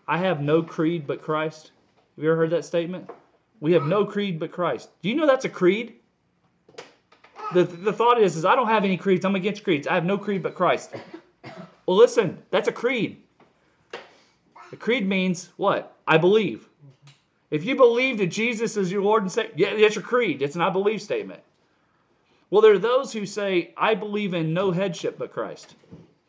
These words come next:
That, um, that means they, there is a, there is hierarchy. And whatever that hierarchy sets up, if Christ is the head, whatever he has set up for us,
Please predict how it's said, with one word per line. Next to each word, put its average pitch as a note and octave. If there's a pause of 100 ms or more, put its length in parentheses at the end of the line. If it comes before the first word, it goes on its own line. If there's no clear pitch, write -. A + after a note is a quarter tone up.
(1200)
That, C3+ (200)
um, C#3 (120)
that C#3+
means C3 (140)
they, C#3
there C#3+
is E3 (100)
a, C#3+ (160)
there D3
is D#3+ (100)
hierarchy. A2 (1200)
And C#3
whatever F#3
that G#3
hierarchy D#3
sets E3+
up, B2 (180)
if C#3
Christ G3
is F#3+
the E3
head, A2+ (580)
whatever A3
he G#3+
has G3
set F#3
up -
for F#3
us, -